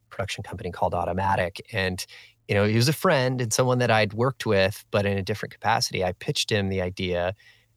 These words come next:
and he saw it, you know, he agreed. And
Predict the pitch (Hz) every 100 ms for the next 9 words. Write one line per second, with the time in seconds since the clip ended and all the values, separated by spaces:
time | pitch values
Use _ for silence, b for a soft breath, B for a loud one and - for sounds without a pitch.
0 | _ 117 110 - 127 139 147 127 - 170
1 | 233 104 - _ - 104 104 127 131 127
2 | 139 160 151 107 95 92 117 107 104 98